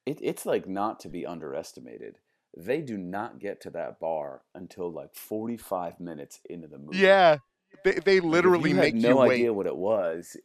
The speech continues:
Speaker 1: you would be like, "Wait, what's happening now?" If you did not know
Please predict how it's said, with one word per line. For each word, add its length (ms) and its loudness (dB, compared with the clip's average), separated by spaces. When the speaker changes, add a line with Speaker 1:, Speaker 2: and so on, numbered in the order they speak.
Speaker 1:
you 260 -6
would 140 -2
be 120 -6
like, 460 -6
"Wait, 240 -2
what's 180 -8
happening 420 -8
now?" 440 -10
If 120 -12
you 280 -6
did 160 -8
not 400 -10
know 800 -8